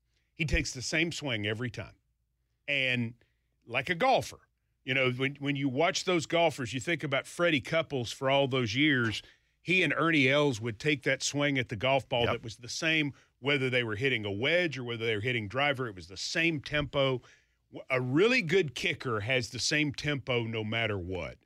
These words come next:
Speaker 1: Nick Folk has that tempo.
Speaker 2: It's a deliberate approach, but it's somewhat graceful.
Speaker 1: Yeah, it, but it's just not. I mean, we, we saw the young kickers in training camp, and they got great legs, and they may end up being Nick Folks.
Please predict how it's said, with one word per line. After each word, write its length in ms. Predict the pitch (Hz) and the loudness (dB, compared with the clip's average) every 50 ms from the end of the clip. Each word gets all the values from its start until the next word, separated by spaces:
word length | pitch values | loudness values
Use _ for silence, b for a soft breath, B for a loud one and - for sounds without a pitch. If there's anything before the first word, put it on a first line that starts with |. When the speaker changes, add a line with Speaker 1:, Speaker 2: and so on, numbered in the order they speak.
| _ _ _ _ _ _ - | _ _ _ _ _ _ -4
Speaker 1:
Nick 260 | 120 160 202 - - | -2 -2 -2 -2 -4
Folk 380 | - - 180 160 156 135 - - | -2 2 2 4 4 2 0 -4
has 340 | - 147 151 147 143 135 | -2 0 2 2 0 0
that 320 | 120 131 123 117 107 - - | 0 0 0 0 -2 -4 -6
tempo. 360 | - 123 101 82 - - - - | -6 -6 -6 -6 -8 -8 -6 -4
Speaker 2:
It's 140 | 156 131 165 | -2 0 0
a 40 | |
deliberate 600 | 147 120 135 131 131 147 160 156 143 147 143 127 | 2 4 4 4 6 6 4 4 4 4 4 4
approach, 580 | 120 120 - - - 151 147 131 120 113 - - | 4 2 0 0 2 4 4 4 4 2 0 -2
but 100 | - 131 | 0 0
it's 140 | 123 117 - | 0 2 2
somewhat 400 | - - 143 135 123 120 120 123 | 2 4 6 6 6 4 2 0
graceful. 480 | 110 113 110 104 92 - - 80 80 95 - - _ _ _ _ _ _ _ _ _ _ _ _ _ _ _ _ _ | 0 0 2 2 2 0 -2 -4 -6 -8 -10 -16 _ _ _ _ _ _ _ _ _ _ _ _ _ _ _ _ _
Speaker 1:
Yeah, 360 | 147 202 254 294 285 - - - - _ - | -2 0 0 2 0 -2 -4 -6 -12 _ -4
it, 260 | 175 190 175 147 156 | -2 -2 0 0 -2
but 120 | 151 202 220 | 0 0 0
it's 180 | 190 131 - | 0 0 -2
just 260 | - - 226 208 - - | -4 -2 -2 -2 -2 -2
not. 360 | 190 202 220 226 214 180 - _ _ _ _ _ _ _ _ _ _ - | 0 2 2 2 2 0 -2 _ _ _ _ _ _ _ _ _ _ -4
I 60 | 160 | 0
mean, 220 | 170 165 160 139 | 2 2 2 2
we, 220 | 135 175 196 190 - | 0 -4 -4 -4 -4
we 120 | 170 185 185 | -6 -6 -4
saw 220 | - - 185 180 170 | 0 2 2 2 2
the 100 | 147 143 | 0 0
young 280 | 120 131 151 175 190 147 | 0 0 0 0 -2 -2
kickers 440 | - 185 180 180 - 170 160 127 | -2 -2 -2 -2 0 -2 -2 0
in 140 | 147 139 127 | 0 -2 -2
training 440 | - - - 170 180 185 180 170 156 | -4 -2 -2 0 0 0 0 -2 -2
camp, 440 | - - 170 170 165 165 160 - - | -2 -2 0 0 2 0 0 -2 -4
and 280 | 139 131 120 117 110 104 _ _ _ _ _ _ - | -6 -6 -6 -6 -6 -10 _ _ _ _ _ _ -2
they 100 | 127 127 | 0 2
got 180 | 139 131 120 | 2 0 0
great 280 | 113 131 127 131 127 147 | 2 2 2 2 2 2
legs, 440 | 156 180 196 190 175 156 123 - - | 2 4 4 4 2 0 -2 -4 -4
and 180 | - 151 151 123 | -2 -2 0 0
they 180 | 135 175 233 262 | 2 2 2 4
may 280 | 247 226 220 208 196 | 4 4 4 4 4
end 160 | 180 175 165 | 4 2 2
up 120 | 170 165 147 | 0 0 0
being 260 | 135 165 160 151 147 | 2 2 2 2 2
Nick 200 | 156 170 165 - | 0 0 -2 -2
Folks. 600 | - - 185 196 170 - - _ - - - - | -2 0 2 4 2 2 -2 _ -16 -16 -16 -18